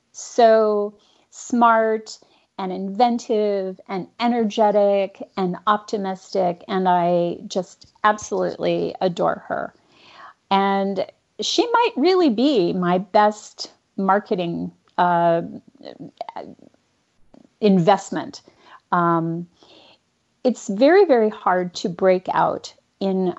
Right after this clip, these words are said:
uh, Y A because the market is very crowded. A lot of books come out, and the way that books are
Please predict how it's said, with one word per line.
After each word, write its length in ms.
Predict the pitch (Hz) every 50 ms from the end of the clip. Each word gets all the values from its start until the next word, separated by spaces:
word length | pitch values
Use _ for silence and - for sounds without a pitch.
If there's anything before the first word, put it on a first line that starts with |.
| -
uh, 220 | - 180 170 170 165
Y 240 | 160 170 175 175 170 -
A 220 | - 160 - -
because 580 | 190 196 196 - - - 175 165 170 175 - -
the 80 | 196
market 340 | 175 175 180 185 - 247 220
is 160 | 220 220 214
very 240 | - 214 214 220 226
crowded. 800 | 220 - - 202 180 175 180 170 175 175 175 175 170 165 - - - _ - - - - - - _ _ -
A 360 | 185 185 180 175 175 175 175
lot 220 | 170 180 185 190
of 140 | 214 220 214
books 260 | - 226 226 - -
come 320 | - - - 233 214 214 214 -
out, 420 | 190 185 185 180 180 180 180 - - -
and 560 | - - 202 202 202 202 202 208 208 214 233 - - -
the 560 | 269 220 196 214 208 208 208 208 208 208 202 208
way 280 | 240 247 277 311 330
that 340 | 294 269 233 - - - _ _ _ _ _
books 420 | 208 180 226 233 226 226 - - - - _ -
are 500 | 190 190 185 180 180 180 180 180 196